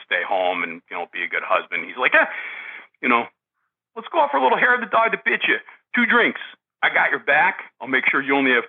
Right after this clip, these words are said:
two, and we're not gonna call the dope dealer either." And what does my brain say? It doesn't say, "Oh, no, remember what happened last night." It says, "Daniel's right.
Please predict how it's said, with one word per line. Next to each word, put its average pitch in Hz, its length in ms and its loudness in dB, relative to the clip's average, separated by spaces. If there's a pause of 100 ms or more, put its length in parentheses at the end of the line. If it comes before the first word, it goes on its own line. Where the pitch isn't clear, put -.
two, 202 320 2
and 113 120 -6
we're 127 120 0
not - 140 2
gonna 135 160 0
call 139 240 2
the 123 140 -4
dope 139 240 2
dealer 135 240 -2
either." 117 400 0 (540)
And 135 100 -6
what 165 60 0
does 196 120 0
my 233 100 2
brain 190 400 2
say? 92 140 -2 (1120)
It 165 40 2
doesn't 165 340 2
say, 123 200 4 (100)
"Oh, 139 180 2
no, 123 440 2 (600)
remember 123 220 0
what 120 100 4
happened 127 280 2
last 127 280 2
night." 104 280 -2 (120)
It - 140 -20
says, 120 180 -4
"Daniel's 135 460 2
right. 120 280 0